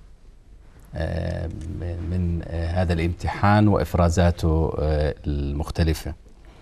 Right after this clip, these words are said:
بس أنا بدي أتحدث عن امتحان الثانوية العامة. هي القضية ليست قضية تطوير ورقة امتحانية، هي تطوير، آه، آه، عملية متكاملة،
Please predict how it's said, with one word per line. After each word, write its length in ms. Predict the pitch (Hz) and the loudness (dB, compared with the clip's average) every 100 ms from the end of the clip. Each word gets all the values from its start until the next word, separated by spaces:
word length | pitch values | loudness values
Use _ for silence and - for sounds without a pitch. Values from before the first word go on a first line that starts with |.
| - - - - - - - | -20 -18 -20 -20 -20 -10 2
بس 200 | 120 - | 2 6
أنا 140 | 170 | 6
بدي 160 | 160 147 | 6 6
أتحدث 500 | - 151 143 127 123 | 4 2 4 2 4
عن 160 | 117 | 4
امتحان 360 | 110 101 - 101 | 4 2 0 0
الثانوية 400 | 87 92 90 90 | 2 2 4 4
العامة. 600 | 85 92 92 87 85 - - | 4 4 4 4 2 0 2
هي 160 | 113 | 4
القضية 420 | 143 135 131 147 120 | 4 4 6 6 8
ليست 420 | 131 117 107 - | 6 4 2 2
قضية 400 | 98 101 110 98 - - - | 2 6 6 6 0 -6 -2
تطوير 420 | 98 92 101 101 | 0 4 4 6
ورقة 300 | 95 92 87 | 6 4 2
امتحانية، 760 | 85 78 80 82 80 80 76 76 - - - - - - - | 0 -2 -2 0 2 0 0 -4 -12 -20 -20 -20 -20 -20 2
هي 140 | 156 | 4
تطوير، 540 | 120 95 104 110 92 80 - | 4 2 4 4 4 0 -6
آه، 440 | 85 80 80 80 - - | -2 0 2 0 -2 -4
آه، 140 | - | -4
عملية 520 | 107 92 107 104 87 80 - - | 0 2 4 4 4 0 -10 -14
متكاملة، 880 | - 82 92 90 - 95 95 92 120 | -4 -2 0 0 4 4 4 2 0